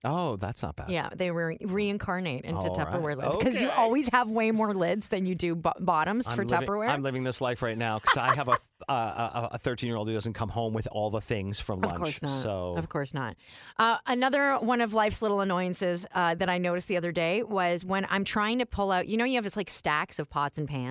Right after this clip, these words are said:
Speaker 1: Yes.
Speaker 2: And you're trying to pull one out,
Speaker 1: Mm-hmm.
Speaker 2: and then all of them come, come
Speaker 1: Yeah.
Speaker 2: crashing out, or, like,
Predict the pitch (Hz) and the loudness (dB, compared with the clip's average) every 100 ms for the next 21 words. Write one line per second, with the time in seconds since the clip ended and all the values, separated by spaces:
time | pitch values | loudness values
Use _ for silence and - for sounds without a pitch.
0 | 147 151 - - 107 98 98 - 185 180 | -4 -6 -12 -6 -4 -2 -4 -6 -2 0
1 | 175 170 180 180 175 - 175 170 160 151 | 0 0 0 0 0 0 0 2 2 0
2 | 147 - 143 143 226 - 107 175 175 170 | 0 0 0 0 -2 -4 -2 0 2 2
3 | 170 - 170 170 175 175 156 165 165 165 | 2 2 4 4 2 0 0 0 2 0
4 | 147 147 151 - _ _ - - 185 - | 2 0 -4 -8 _ _ -2 0 2 0
5 | - 208 214 - 233 214 208 208 214 208 | 2 4 4 2 4 6 6 6 4 2
6 | 190 190 185 - | 2 2 2 -2